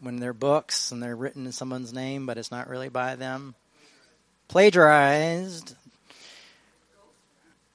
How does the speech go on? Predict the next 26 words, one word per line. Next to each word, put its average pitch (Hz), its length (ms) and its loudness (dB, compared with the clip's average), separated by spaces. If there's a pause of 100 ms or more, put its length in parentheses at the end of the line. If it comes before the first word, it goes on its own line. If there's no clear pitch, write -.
(400)
No, 143 280 -4 (360)
plagiarized, 131 760 0
yeah, 131 380 2
that's 139 160 -4
still - 160 -6
not 226 160 0
the 160 60 -6
word. 151 160 0
There's 139 140 -2
another 151 240 -2
word 135 160 0
I 127 60 0
was 120 120 -4
looking 120 200 -10
for, 110 320 -10 (140)
but 120 180 -8 (140)
I 135 60 -10
can't 131 240 -10
think 123 180 -10
of 113 80 -8
it 113 60 -8
right 113 160 -10
now. 107 200 -14 (1400)
I 139 100 -6
did. 139 320 4 (1400)
Um, 123 540 -2